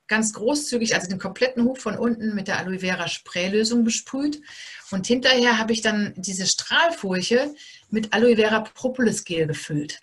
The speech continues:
Also richtig einfach rein, bitch, reingehalten, gefüllt und das halt zweimal täglich. Und dann zur oralen Ergänzung eben noch Aloe Vera Saft übers Futter gegeben.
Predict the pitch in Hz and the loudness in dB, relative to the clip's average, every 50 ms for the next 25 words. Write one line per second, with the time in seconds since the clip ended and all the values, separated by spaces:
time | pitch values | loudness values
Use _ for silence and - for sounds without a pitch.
0 | _ _ 185 185 196 208 294 311 - - 392 - - 214 220 220 240 233 220 - | _ _ -8 -6 -4 -4 -4 -6 -4 -6 -4 0 0 0 2 2 0 -2 -2 -4
1 | - - - _ _ _ - 196 208 220 233 220 - 190 190 - 233 220 220 - | -10 -12 -12 _ _ _ 0 2 4 4 4 2 2 -4 -10 -10 -10 -10 -4 -4
2 | - - - - - - - - - 208 208 220 214 202 196 196 202 - - - | -4 -4 -4 -6 -10 -16 -20 -14 -6 -4 -2 -2 0 -2 -2 -2 -4 -4 -6 -8
3 | 180 160 175 151 - - 233 233 254 254 254 - _ - - - - - - - | -10 -8 -8 -10 -2 2 4 4 4 2 -4 -12 _ -20 -20 -20 -20 -20 -20 -20
4 | - _ _ 190 185 208 208 208 - 214 208 208 - - 185 185 185 185 180 - | -20 _ _ -4 -2 -2 -2 -2 -2 -4 -4 -4 -2 -2 0 2 2 0 -2 -4
5 | - 165 151 - - 131 131 - - _ _ - - - _ _ _ _ 180 175 | -6 -8 -8 -8 -10 -10 -10 -12 -14 _ _ -20 -20 -20 _ _ _ _ -14 -10
6 | 170 - 190 220 240 269 285 294 - - 233 - 175 170 160 165 170 180 196 208 | -2 0 2 2 2 0 -2 -6 -4 -4 -2 -2 -2 -2 -2 -2 -2 -2 -2 -2
7 | 180 196 190 185 180 185 185 - 202 196 185 160 165 175 175 175 170 160 - 170 | -4 -4 -4 -4 -6 -6 -6 -6 -8 -8 -8 -8 -8 -8 -8 -10 -10 -12 -10 -10
8 | 170 170 170 165 165 170 165 165 165 165 160 - - 156 143 135 - - 135 - | -10 -8 -6 -4 -4 -4 -4 -4 -6 -8 -10 -10 -12 -12 -10 -10 -10 -10 -10 -12
9 | 127 131 - - - 135 143 - 131 | -12 -12 -14 -18 -18 -20 -20 -20 -20